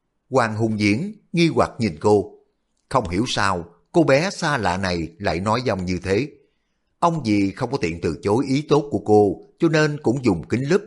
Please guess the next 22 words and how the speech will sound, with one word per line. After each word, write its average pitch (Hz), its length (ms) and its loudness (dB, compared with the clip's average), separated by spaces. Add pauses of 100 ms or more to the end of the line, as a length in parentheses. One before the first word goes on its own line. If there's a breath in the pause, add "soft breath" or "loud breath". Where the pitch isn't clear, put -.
và 92 100 -2
đèn 78 220 -4
pin 92 300 -2
mang 90 220 -2
theo, 90 280 -2 (440)
để 127 340 4
quan 110 200 0
sát - 300 -6
viên 101 200 -2
đá 107 320 -2 (260)
chỉ 117 320 0
to 117 200 6
bằng 82 260 -4
quả 80 180 -2
bóng 139 260 -2
rổ 92 280 2
thôi. 98 200 0 (960)
Dương 120 340 2
Tử 87 120 -2
Mi 110 160 0
lúc 98 320 -2
này 80 300 -4